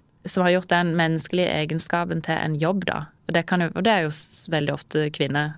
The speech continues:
Ehm, eh, selvfølgelig sykepleiere, men tenker, ja, ba-, barnehavefolk, alle som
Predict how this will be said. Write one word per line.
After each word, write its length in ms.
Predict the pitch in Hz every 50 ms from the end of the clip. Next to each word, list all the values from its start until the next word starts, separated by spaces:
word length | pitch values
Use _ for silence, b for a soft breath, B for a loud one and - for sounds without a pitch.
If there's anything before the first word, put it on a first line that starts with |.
| - -
Ehm, 680 | 175 175 170 165 165 165 160 156 156 156 156 156 160 - _ _ _ _ _ _ -
eh, 600 | - 175 170 170 170 165 160 156 156 160 - -
selvfølgelig 440 | 165 - - - 190 185 180 175 170
sykepleiere, 560 | - - 170 170 165 160 170 - 190 185 175
men 80 | 175 165
tenker, 180 | 165 151 -
ja, 120 | 143 160 151
ba-, 180 | 143 147 - -
barnehavefolk, 1200 | 165 151 180 170 165 160 170 170 175 175 151 165 175 170 170 170 180 185 185 - 196 196 190 - -
alle 220 | 196 196 190 220 226
som 380 | - 233 226 226 226 220 214